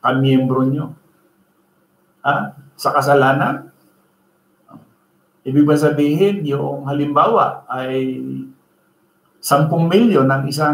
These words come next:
ah, ah,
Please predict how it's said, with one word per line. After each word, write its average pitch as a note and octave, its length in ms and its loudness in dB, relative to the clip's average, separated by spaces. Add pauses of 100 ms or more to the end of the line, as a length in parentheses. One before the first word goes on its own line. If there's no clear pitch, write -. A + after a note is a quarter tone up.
ah, C#3 720 -6 (3000)
ah, B2+ 880 -2